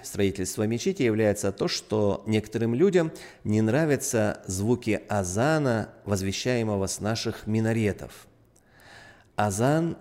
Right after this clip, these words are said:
раздражает их, мешает им спать на рассвете или не дает уснуть во время ночного намаза.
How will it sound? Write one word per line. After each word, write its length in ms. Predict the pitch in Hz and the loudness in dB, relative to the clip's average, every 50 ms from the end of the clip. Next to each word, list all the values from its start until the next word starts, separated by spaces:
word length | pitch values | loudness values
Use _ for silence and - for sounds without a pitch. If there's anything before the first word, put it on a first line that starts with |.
| - | -4
раздражает 800 | - 107 113 104 104 104 117 113 104 117 110 104 95 87 - - - | -2 0 0 0 0 0 0 0 0 0 2 2 2 0 -2 -6 -6
их, 180 | - 92 82 - - - - - - - - - - | -6 -6 -6 -8 -12 -18 -20 -20 -20 -20 -20 -12 -4
мешает 460 | - 101 101 - - 131 120 110 - | -2 -2 0 0 0 0 0 0 0
им 100 | 110 101 | -2 -4
спать 460 | 95 - - - 123 113 113 - - - | -4 -4 -4 -2 -2 -2 -2 -4 -6 -4
на 120 | 85 104 | -4 -2
рассвете 720 | 98 101 98 - - 101 131 160 160 - 151 135 131 131 - - - - _ _ | -2 -2 -2 -4 -2 0 0 0 0 0 0 -2 -2 -4 -8 -18 -20 -20 _ _
или 520 | - 147 175 185 190 190 190 180 - - - - | 4 6 8 8 8 6 6 2 -2 -6 -4 -2
не 120 | 104 104 | 0 0
дает 380 | 95 95 90 95 120 127 - - - | 2 2 2 2 0 -2 -2 -4 -6
уснуть 520 | 110 95 - - 95 104 127 151 - - | -6 -6 -4 -4 -2 -2 -2 -2 -2 -4
во 120 | - 90 92 | -4 -4 -2
время 320 | 87 95 110 117 110 98 | 0 0 0 0 0 -2
ночного 460 | 95 95 - - - 101 101 101 101 | -2 -2 -4 -4 -2 0 0 2 2
намаза. 520 | 98 101 104 117 120 113 101 87 - - | 2 0 0 0 0 0 -2 -2 -4 -8